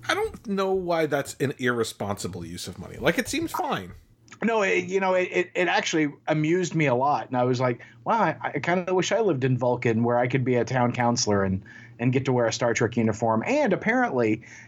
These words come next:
Speaker 2: you know, there, there were some Star, there were some town counselors that were a little concerned about how much it was, but apparently they're, they are of high quality,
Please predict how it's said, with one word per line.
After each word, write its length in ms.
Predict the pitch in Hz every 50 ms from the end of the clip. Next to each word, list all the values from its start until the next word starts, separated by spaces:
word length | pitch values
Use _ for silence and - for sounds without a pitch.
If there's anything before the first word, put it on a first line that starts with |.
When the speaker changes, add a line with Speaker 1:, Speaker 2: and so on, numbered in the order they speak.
| - -
Speaker 2:
you 140 | - 147 151
know, 140 | 139 139 143
there, 140 | 147 160 156 160
there 100 | 170 165
were 60 | 156
some 180 | 156 - 196 185
Star, 220 | - - 170 - -
there 160 | 151 151 143
were 80 | 139
some 160 | 127 139 143 131
town 220 | 143 156 151 139
counselors 460 | - 147 135 135 131 - 131 120 110
that 80 | 127 120
were 80 | 120
a 40 | 120
little 180 | 127 127 127 123
concerned 400 | - 131 117 113 135 131 127 120
about 160 | 110 110 -
how 140 | 127 131 127
much 200 | 120 120 117 117 117
it 80 | -
was, 240 | 123 127 123 127 123
but 120 | 143 143
apparently 360 | - - 196 190 190 196 180 156
they're, 240 | 147 143 139 - - - - - - -
they 120 | 147 147 143
are 180 | 135 127 120 - - -
of 140 | 156 156 135
high 280 | 127 - - 143 156 151
quality, 760 | - - - 156 - 180 185 147 117 107 - 71 - -